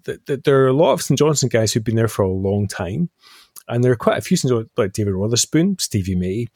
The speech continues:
who've been there for a long time through development clubs and who will look to have their, their testimonials. And we've been talking about them in, in very warm terms on this podcast since the beginning of the season because we saw the quality of the football that they were playing. Um,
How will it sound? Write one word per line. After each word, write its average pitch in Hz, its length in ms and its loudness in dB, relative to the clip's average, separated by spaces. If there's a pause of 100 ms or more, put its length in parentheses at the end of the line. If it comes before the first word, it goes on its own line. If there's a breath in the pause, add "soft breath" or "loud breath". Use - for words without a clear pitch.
(280 loud breath)
who've 120 120 0
been 110 180 0
there 110 220 2
for - 140 -2
a 107 40 2
long 107 200 2
time 107 240 -2
through 131 200 -2
development 113 420 -2
clubs - 360 -4 (280 loud breath)
and 104 100 0
who 120 220 2
will 120 260 2
look 151 380 -4
to 104 420 0
have 107 360 -2
their, 101 260 -4 (260)
their 98 160 -4
testimonials. 110 640 -4
And 127 80 -4
we've 185 120 2
been 196 120 2
talking 180 240 0
about 165 160 0
them 127 120 -2
in, 131 80 -2
in 120 180 -2
very 156 260 2
warm 127 440 2
terms 127 540 -2
on 110 80 -6
this 101 140 -6
podcast 104 480 -6
since 113 200 -8
the - 60 -20
beginning 98 240 -10
of 76 80 -14
the 87 60 -14
season 110 420 -10 (300 loud breath)
because 110 280 -6
we 113 120 -4
saw 143 540 4 (260 loud breath)
the 113 80 -4
quality 120 440 0
of 98 60 -6
the - 40 -14
football 107 360 -2
that 101 120 -4
they 92 60 -8
were 92 120 -6
playing. 101 560 -4 (420 loud breath)
Um, 113 320 2